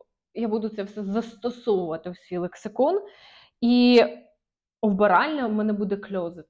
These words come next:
або ще краще — пан Едзьо. Чому пан Едзьо, я ще не погуглила чому, але думаю, що це, можливо, щось десь віденське, яке тягнеться, а, з львівського словникового запасу. Коротше, ця прекрасна, некастрована,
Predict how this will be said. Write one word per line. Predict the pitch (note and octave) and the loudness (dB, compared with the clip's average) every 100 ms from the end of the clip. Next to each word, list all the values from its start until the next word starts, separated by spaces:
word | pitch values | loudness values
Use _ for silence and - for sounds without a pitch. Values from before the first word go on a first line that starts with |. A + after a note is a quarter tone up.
| _ _ _ | _ _ _
або | F#3 F3+ F#3+ | -8 -6 -6
ще | - F#3 | -6 -8
краще — | - F3+ G#3 A#3+ - G3 - - _ - | -2 0 0 0 -6 -6 -8 -20 _ -4
пан | G3 G3 F#3 | -2 -2 -6
Едзьо. | F3 E3+ F3 E3+ - _ _ | -8 -8 -10 -10 -14 _ _
Чому | - A#3 G#3+ | -6 -4 -2
пан | G#3 G#3 G#3 | -4 -6 -4
Едзьо, | G3+ G3+ | -4 -2
я | G#3 G3 | -4 -4
ще | G3+ | -6
не | G3+ | -6
погуглила | G3 F#3+ F#3+ F#3 F3+ F#3 | -4 -4 -4 -2 -4 -4
чому, | F#3+ A3 B3 C#4+ | -6 -6 -6 -6
але | G#3+ G3 | -4 -4
думаю, | F#3 G#3 G3+ G3 | -4 -6 -6 -8
що | F#3+ | -12
це, | - G3+ | -12 -8
можливо, | F#3+ F#3 F#3+ F#3 | -8 -8 -8 -8
щось | - F#3+ F#3 | -8 -8 -6
десь | F3 F#3 F3+ | -6 -8 -10
віденське, | F#3+ G#3+ A3+ A3 _ G3+ G#3 - _ _ _ | -10 -6 -6 -8 _ -12 -12 -16 _ _ _
яке | G3 F#3+ F#3 | -6 -6 -6
тягнеться, | F#3+ F#3+ G#3 G3 F#3+ - F3 E3+ E3 - _ | -6 -4 -4 -6 -10 -10 -8 -8 -10 -20 _
а, | - E3 | -12 -12
з | E3 | -10
львівського | F3 G#3 G3+ - F3 | -8 -6 -6 -8 -10
словникового | F3+ F#3+ F3+ F3 F#3+ F3+ F#3 | -10 -10 -10 -8 -8 -6 -8
запасу. | F3+ E3 E3 - G3 | -10 -10 -10 -12 -2
Коротше, | A#3 A#3 A#3 G3 | 2 2 0 -4
ця | A3+ | -4
прекрасна, | A3 B3 B3 A#3+ A3 G#3+ G#3 G3 | -2 -4 -4 -2 -2 -2 -4 -6
некастрована, | G3 G3 G3 _ G#3+ G#3 F#3+ F#3 F#3 | -6 -8 -16 _ -6 -4 -4 -6 -8